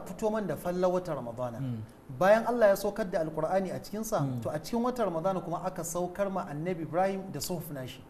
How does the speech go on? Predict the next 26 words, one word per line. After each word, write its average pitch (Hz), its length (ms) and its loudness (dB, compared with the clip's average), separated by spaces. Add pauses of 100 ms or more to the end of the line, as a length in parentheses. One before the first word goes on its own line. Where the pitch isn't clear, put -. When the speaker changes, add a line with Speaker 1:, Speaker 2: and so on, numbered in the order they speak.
(120)
Speaker 2:
Na'am. 113 240 -4 (180)
Speaker 1:
Haka 208 200 4
nan 202 180 4
Injila 165 420 0
ta 170 100 -2
Annabi. 147 280 -4 (160)
Speaker 2:
Sosai. 120 420 -4 (160)
Speaker 1:
Allahu 143 460 0
Akbar. 113 240 -10
Speaker 2:
Ƙwarai 123 160 -2
da 113 60 -6
gaske. 101 260 -12 (280)
Speaker 1:
Allahu 135 360 -4
Akbar. - 40 -12
Speaker 2:
Kaga 139 600 6 (280)
wannan 151 340 6
yake 151 160 4
nuna 131 460 4 (340)
alaƙar, 170 640 8
wannan 190 320 4
ai 208 80 4
yana 220 180 8
nuna 165 200 4
ma 143 180 4
alaƙar 147 580 6
annabawa. 131 720 4